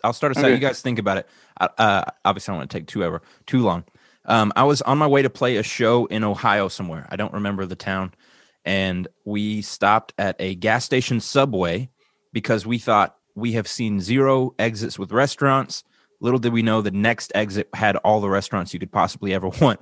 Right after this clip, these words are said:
Speaker 1: But we had given up. We're going to this gas station Subway combo. We roll in. It was right when the wraps had become a big thing at Subway. So I ordered a wrap, and the lady behind the counter says, "How, what do you want in that?" I was like, "Just however it comes, whatever the, the standard way of doing that is."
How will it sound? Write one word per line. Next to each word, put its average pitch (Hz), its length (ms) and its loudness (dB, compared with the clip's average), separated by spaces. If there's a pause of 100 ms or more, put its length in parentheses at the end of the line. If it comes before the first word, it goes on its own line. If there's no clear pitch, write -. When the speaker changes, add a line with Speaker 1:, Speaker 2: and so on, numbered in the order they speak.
(420)
Speaker 1:
But 110 100 0
we 120 140 2
had 110 120 0
given 135 240 2
up. 107 140 -2
We're 113 80 -4
going 113 160 2
to 110 40 -2
this 104 160 -4
gas 101 200 0
station 104 420 -2
Subway 101 380 -2
combo. 90 480 -2 (1200)
We 117 120 0
roll 139 260 4
in. 120 260 -2 (100)
It 113 60 0
was 101 220 -4
right 117 200 2
when 135 180 -2
the 107 140 0
wraps 95 500 -2
had 95 140 -4
become 101 300 -4
a 92 40 -4
big 95 260 -8
thing 95 180 -6
at - 100 -12
Subway. 85 320 -6
So - 140 -6
I 101 100 4
ordered 127 180 2
a 104 40 0
wrap, 98 420 2 (580)
and 104 200 -4
the 101 80 -2
lady 117 320 0
behind 117 240 -2
the 117 40 -6
counter 104 280 -2
says, 92 240 -6 (100)
"How, 123 180 -2
what 113 120 -4
do 127 80 -2
you 117 60 0
want 110 200 0
in 113 160 -2
that?" 92 220 -2
I 107 60 -2
was 98 100 -2
like, 90 100 -6
"Just 131 200 -6
however 127 420 2
it - 80 -10
comes, 110 400 -2
whatever 120 280 2
the, 101 140 -2 (140)
the 101 120 -4
standard 113 500 -2
way 101 160 -2
of 95 80 -4
doing 101 140 -2
that 95 140 -2
is." 92 200 -4